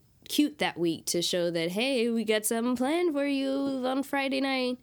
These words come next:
And, um, so I twerped him one year, and, uh,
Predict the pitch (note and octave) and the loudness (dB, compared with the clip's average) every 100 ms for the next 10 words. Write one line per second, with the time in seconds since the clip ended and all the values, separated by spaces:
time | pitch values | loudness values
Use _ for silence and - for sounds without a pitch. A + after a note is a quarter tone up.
0 | - - - - - G#3 G3+ F#3+ F#3 E3+ | -14 -20 -20 -18 -4 0 0 0 -2 -4
1 | F3+ E3 D#3 D#3+ D#3 - - - - G#3+ | -4 -4 -4 -4 -6 -12 -8 -2 0 2
2 | F#3+ F3+ E3+ - F#3+ G3+ - E4 E4+ A3+ | 2 0 -2 -2 -2 0 0 0 2 2
3 | G3+ F3+ E3+ E3 D#3+ E3 - - - - | 2 0 0 0 0 -2 -6 -18 -20 -20
4 | _ G3+ G3 F#3 F3+ F3+ - - G#3+ G#3 | _ 0 0 0 -2 -4 -8 -10 -6 -4
5 | G3 F3+ | -4 -6